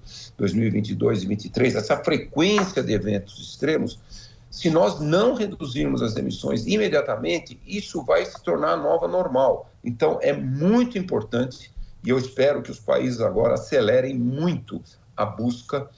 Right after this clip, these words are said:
dessa redução de emissões. Uma grande preocupação que surgiu em dois mil e vinte e dois, a guerra na Ucrânia. Fez um monte de países que já tinham até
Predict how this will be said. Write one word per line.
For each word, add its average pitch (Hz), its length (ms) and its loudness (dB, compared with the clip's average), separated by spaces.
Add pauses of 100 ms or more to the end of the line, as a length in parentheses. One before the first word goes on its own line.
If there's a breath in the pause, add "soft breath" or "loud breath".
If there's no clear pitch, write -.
(400 soft breath)
dessa 123 380 2
redução 139 400 -2
de 143 80 -4
emissões. 107 420 -2
Uma 120 140 0
grande 156 680 2
preocupação 104 680 -6
que - 80 -20
surgiu 147 500 -4 (580 soft breath)
em 123 140 2
dois 107 220 -2
mil 104 160 -2
e 101 40 -4
vinte 120 200 -4
e - 40 -12
dois, - 260 0
a 120 80 2
guerra 143 280 0
na 135 80 -2
Ucrânia. 127 520 0 (160 soft breath)
Fez 127 200 -4
um 135 80 0
monte 151 420 2
de 131 100 -2
países 123 1000 -2
que 123 100 -6
já 120 180 2
tinham 156 560 0 (280 loud breath)
até - 580 2